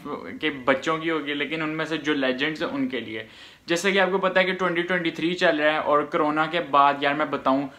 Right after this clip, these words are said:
तो seriously जो लकी लोग हैं ना वो कोरोना में सिर्फ पास हो गए थे। उसके बाद जितना लॉकडाउन लगा है, जितना घर में बंदा आ रहा है, जितनी ऑनलाइन क्लासेज हुई हैं ना, इसमें सबका जो पढ़ने वाला थोड़ा सा भी मादा होता है ना वो भी ख़त्म हो चुका था।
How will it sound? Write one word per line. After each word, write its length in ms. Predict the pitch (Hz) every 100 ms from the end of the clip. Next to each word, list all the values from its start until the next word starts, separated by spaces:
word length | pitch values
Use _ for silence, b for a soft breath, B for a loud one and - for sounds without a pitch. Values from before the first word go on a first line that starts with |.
| B
तो 80 | -
seriously 720 | 160 - 180 175 180 180 185
जो 160 | 175 175
लकी 460 | 160 143 147 180 190
लोग 280 | 170 160
हैं 60 | 160
ना 80 | 160
वो 100 | 165
कोरोना 380 | 165 156 139 143
में 100 | 151
सिर्फ 220 | 170 160 -
पास 240 | 127 123 139
हो 80 |
गए 120 | 113 110
थे। 140 | 113 B B
उसके 340 | - 196 - 208
बाद 500 | 180 170 175 170 139
जितना 360 | 170 175 190 196
लॉकडाउन 480 | 185 151 143 165
लगा 220 | 160 147 151
है, 100 | 147
जितना 380 | - 175 175
घर 260 | 165 151 143
में 180 | 143 147
बंदा 220 | 147 147
आ 80 | 139
रहा 120 | 139
है, 100 | 143
जितनी 320 | 139 135 170
ऑनलाइन 340 | 160 143 147 147
क्लासेज 340 | 147 135 151
हुई 180 | 151 127
हैं 80 | 135
ना, 160 | 139 B B -
इसमें 340 | 175 - 190
सबका 440 | 185 - 185 - 185
जो 120 | 180
पढ़ने 460 | 180 165 165 175 175
वाला 220 | 170 170
थोड़ा 380 | 175 156 170 180
सा 140 | 185
भी 100 | 180
मादा 340 | 175 139 127 139
होता 220 | 151 135
है 60 |
ना 100 | 147
वो 120 | 156 151
भी 120 | 156
ख़त्म 300 | - 127 139
हो 120 | 131
चुका 300 | 110 107 110
था। 260 | 110 107